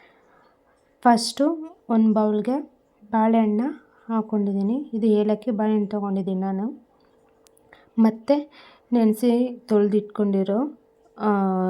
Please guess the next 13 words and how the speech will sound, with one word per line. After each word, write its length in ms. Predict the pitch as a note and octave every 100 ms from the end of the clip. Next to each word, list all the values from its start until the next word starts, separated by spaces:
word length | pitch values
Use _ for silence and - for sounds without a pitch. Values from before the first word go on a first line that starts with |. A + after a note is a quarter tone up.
| F#3
ಅವಲಕ್ಕಿನ 520 | G3 G#3 G#3 - G3 C4 - _ -
ಹಾಕ್ಕೋತಾ 420 | G#3+ G#3 G3+ G3 F#3
ಇದ್ದೀನಿ. 280 | F3+ G3 C#4+ - _ _ _ _ _ _ _ _ _ -
ಹಾಕ್ಕೊಂಡು 480 | A3+ G#3+ A3 G#3+ B3 B3+
ಚೆನ್ನಾಗಿ 440 | A3+ G3+ G3+ G3+ D4 - _ - A3+
ಮಿಕ್ಸ್ 220 | A3 - A#3
ಮಾಡ್ಕೋತಾ 440 | A#3 A#3 A3 G#3+ G3+
ಇದ್ದೀನಿ. 240 | F#3+ G3+ B3 - _ _ _ - _ _ A#3+
ಮಿಕ್ಸೆಲ್ಲ 400 | A#3+ - B3+ B3 B3
ನೀಟಾಗಿ 520 | A3+ A3+ A3+ A#3+ A3+ C4+ C4+ _ _ A3
ಮಾಡ್ಕೊಂಡಾದ್ಮೇಲೆ 1400 | G#3+ G#3+ G#3 A#3 A3+ G3+ F#3+ G3 G3 G3 F#3+ F#3 F#3 G3 C#4 C#4 _ _ _ _ _ _ _ _ _ _ _ _ _ _ _ _ _ - - -
ಇವಾಗ 240 | A3+ G#3 B3 A3
ಬೆಲ್ಲ 200 | G#3+ G#3